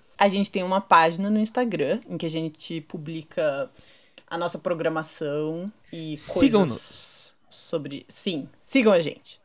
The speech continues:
Speaker 1: A gente posta coisas úteis e, enfim. É Papo quatro cinco um Pod. E se você não tem Instagram e você quiser conversar com a gente mesmo assim, a gente tem um e-mail que é o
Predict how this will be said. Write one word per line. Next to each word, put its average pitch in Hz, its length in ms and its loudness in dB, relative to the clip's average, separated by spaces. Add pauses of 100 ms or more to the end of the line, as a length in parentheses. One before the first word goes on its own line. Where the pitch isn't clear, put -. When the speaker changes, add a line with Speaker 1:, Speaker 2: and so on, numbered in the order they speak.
Speaker 1:
A - 80 -10
gente 170 200 -6
posta 185 340 0
coisas - 880 -6
úteis 156 720 -6
e, 127 460 -10 (200)
enfim. 151 300 -8 (560)
É 151 300 4
Papo - 320 0 (100)
quatro 170 240 2
cinco 165 280 -10
um 156 160 -6
Pod. 160 500 -4 (380)
E 302 360 4
se 311 120 -6
você 220 200 -2
não 190 80 -2
tem 190 140 0
Instagram 226 600 4
e 233 100 -2
você 185 220 -4
quiser 156 200 -4
conversar 151 380 -4
com - 80 -8
a 160 40 -2
gente 156 240 -4
mesmo 175 220 0
assim, 269 360 2 (260)
a 180 80 -2
gente 180 280 -4
tem 185 400 -2 (100)
um 202 340 0
e-mail 202 600 2 (160)
que 160 340 -2
é 156 400 0
o 190 260 -2